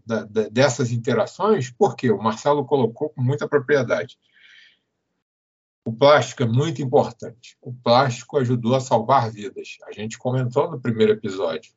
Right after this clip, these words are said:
O plástico foi um avanço gigantesco, como quase ou, a, é, todos os avanços científicos. Só que tem que, a exemplo do que Albert Einstein,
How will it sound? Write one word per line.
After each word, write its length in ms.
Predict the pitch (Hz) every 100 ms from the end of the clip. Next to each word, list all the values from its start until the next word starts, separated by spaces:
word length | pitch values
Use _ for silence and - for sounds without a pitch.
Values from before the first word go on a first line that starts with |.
| _
O 100 | 120
plástico 680 | - 104 127 160 - - 113
foi 260 | - 143 156
um 100 | 160
avanço 720 | 120 113 151 160 - 170 170 _ _ _ _ _ _ _ _ _
gigantesco, 760 | - 151 214 196 151 123 110 -
como 340 | - 226 226 - _ _ _
quase 720 | - 214 240 233 220 220 208 -
ou, 400 | - 202 254 220 -
a, 440 | 185 175 143 170
é, 100 | 165
todos 540 | 123 - 220 226 202
os 160 | 190 175
avanços 520 | 170 123 156 156 147
científicos. 720 | 175 165 127 113 113 _ -
Só 160 | 170 160
que 100 | _
tem 280 | 175 190 135
que, 160 | 156
a 80 | 147
exemplo 420 | 127 139 170 147
do 140 | 135 127
que 160 | -
Albert 400 | 143 151 147 110 -
Einstein, 680 | 117 123 120 123 113 107